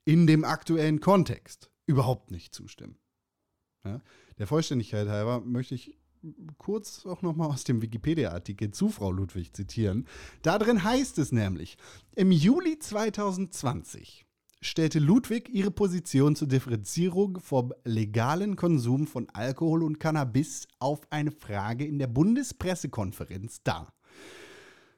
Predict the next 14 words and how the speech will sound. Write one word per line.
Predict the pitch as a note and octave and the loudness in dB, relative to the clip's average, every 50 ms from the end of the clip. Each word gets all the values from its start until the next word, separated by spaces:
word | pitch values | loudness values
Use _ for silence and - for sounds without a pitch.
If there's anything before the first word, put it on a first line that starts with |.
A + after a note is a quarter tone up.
| _ _ _ _ | _ _ _ _
Was | _ - - - | _ -20 -20 -20
ein | F#2 F2 | -18 -16
Satz, | F2+ E2+ E2+ - _ | -16 -16 -16 -18 _
Alter. | - E2+ F2 F2 - _ _ _ _ _ _ _ _ _ | -20 -16 -16 -16 -18 _ _ _ _ _ _ _ _ _
"So | - B2 D#3+ F#3 | 0 4 6 6
erklärte | F3 E3 D#3+ - - - C#3+ D3+ D#3+ E3+ E3 - E3+ E3+ F3 F3 E3+ | 6 6 4 2 0 2 4 6 6 6 4 4 4 4 4 4 0
sie | C3 B2 D#3 E3 | 0 2 2 4
den | D3+ D3+ D3 D3+ | 6 4 4 4
Unterschied | D3+ D#3+ D#3+ D#3+ D#3+ C#3+ B2+ - - A#2+ A#2+ A#2+ - - - _ _ _ _ _ _ _ _ _ _ _ _ _ - | 2 0 2 2 2 0 0 2 2 2 0 0 -2 -10 -20 _ _ _ _ _ _ _ _ _ _ _ _ _ 2
in | C#3+ D3+ E3 C#3 | 4 4 6 6
der | B2 A2+ G2 A2 | 4 4 2 0
rechtlichen | C3+ C#3 - - - B2 - - A2 | -4 -4 -4 -8 -10 -8 -4 -4 -2
Behandlung | F#2+ G2 F#2+ G#2 B2 C3 C3 B2 A#2+ G#2 | -2 -2 -2 0 0 0 0 0 0 0
beider | - F#2+ G2+ G#2+ F2 D#2+ - | 0 0 0 0 -2 -4 -10